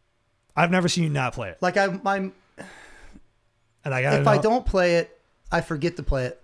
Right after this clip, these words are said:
Speaker 2: You know, I, I
Speaker 1: Yeah.
Speaker 2: like, yeah, definitely, it's definitely still the most popular
Speaker 1: It's crazy.
Speaker 2: song.
Speaker 1: I mean, it's got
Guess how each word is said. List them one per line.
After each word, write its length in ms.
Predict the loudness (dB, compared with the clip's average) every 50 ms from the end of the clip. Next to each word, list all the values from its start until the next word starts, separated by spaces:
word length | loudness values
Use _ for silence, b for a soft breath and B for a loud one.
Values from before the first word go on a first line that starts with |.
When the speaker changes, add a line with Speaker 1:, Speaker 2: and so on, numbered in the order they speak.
| _ _
Speaker 2:
You 60 | -4 0
know, 80 | 0 0
I, 120 | 0 0 2
I 100 | 2 2
Speaker 1:
Yeah. 200 | 2 2 0 -2 -8 -14 _ -4
Speaker 2:
like, 200 | -2 -2 -2 -2
yeah, 280 | -2 0 0 0 -2 -4 -10 -4
definitely, 380 | -2 -2 -2 0 -2 -4 -4 -4 -4
it's 220 | -6 -8 -8 -8
definitely 320 | -2 -2 -2 0 0 -2 -4
still 360 | -4 -4 -2 0 0 0 0
the 80 | 0 0
most 220 | -2 -2 -2 -2
popular 440 | -2 -2 -2 -2 -4 -6 -8 -8 -10 -12 -16 -20 -20 -20 _
Speaker 1:
It's 160 | -8 -8 -6
crazy. 380 | -4 -2 -2 0 0 -2 -4 -4
Speaker 2:
song. 80 | -2 -2
Speaker 1:
I 40 |
mean, 100 | 0 0 0
it's 120 | -2 -2
got 380 | 0 0 0 0 0 -2 -8